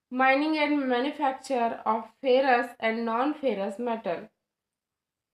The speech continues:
starting from mining of ores, is so energy in-, intensive that refuse, reuse of this mat-, these metals is certainly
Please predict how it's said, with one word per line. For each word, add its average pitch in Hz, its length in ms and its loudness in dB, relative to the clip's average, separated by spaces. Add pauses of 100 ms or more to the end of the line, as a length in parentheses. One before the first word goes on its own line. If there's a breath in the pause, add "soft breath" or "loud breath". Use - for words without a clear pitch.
(300)
starting 262 600 -2
from 269 300 4
mining 269 380 0
of 233 260 0 (420)
ores, 262 460 4 (180)
is 247 240 -8
so 302 220 -2
energy 240 540 0
in-, 233 200 -6 (260)
intensive 233 760 -2
that 202 420 0
refuse, 233 640 -6 (440)
reuse 254 600 -2 (480)
of 226 400 4 (1040)
this 262 220 -8
mat-, 262 320 0 (600)
these 262 260 -8
metals 269 600 2
is 254 260 -2
certainly 269 800 -2